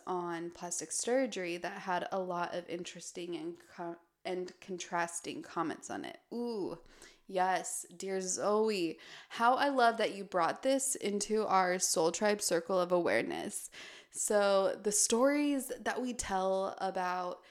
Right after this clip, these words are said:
physical beauty, I know, is so touchy. It's very touchy for most every female in some way, shape, or form.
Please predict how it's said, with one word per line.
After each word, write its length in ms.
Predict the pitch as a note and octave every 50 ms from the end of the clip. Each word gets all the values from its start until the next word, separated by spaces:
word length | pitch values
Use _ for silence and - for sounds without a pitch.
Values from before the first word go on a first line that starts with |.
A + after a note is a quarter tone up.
| - - - _ _ _
physical 680 | - A#3 A3+ - C#4 - - E4+ E4+ E4 E4 D#4+ C#4+ A#3+
beauty, 460 | G#3 A3+ A#3+ C4 B3+ A#3 G#3+ G3 -
I 140 | - G#3 A#3
know, 260 | A3+ A#3 A#3+ A3+ A3+
is 100 | A3+ G#3+
so 520 | - - - - - - - B3+ A3 - G3+
touchy. 340 | - - - - - - -
It's 180 | - A#3+ A#3 -
very 400 | B3+ A#3 C4 C4+ C4+ C4 B3+ B3
touchy 520 | B3 - F#3+ F3+ F3+ - E3 D#3 D#3 - - - - - - _ -
for 340 | - A3+ G#3+ G#3+ G3+ G#3+ - - - - _ _ _ _ _ _ _ _ _ C#4
most 460 | C4+ C#4+ D#4+ D#4 D#4 D4+ - - - - -
every 560 | C#4 C4+ C#4 C#4 C#4+ D4 D4 C#4+ C#4+ C4+ C4+
female 640 | C4+ - - A3+ G3+ G3 F#3+ F3+ F3+ F3+ F3 E3+ - -
in 140 | F#3 F#3+ F#3
some 280 | - - F#3+ F3+ F3+
way, 160 | F3+ F3 E3+ F3
shape, 280 | F3 - F3 D#3+ -
or 80 | D#3+ E3
form. 520 | E3 - E3+ E3 E3 E3 D#3+ E3 F3+ F#3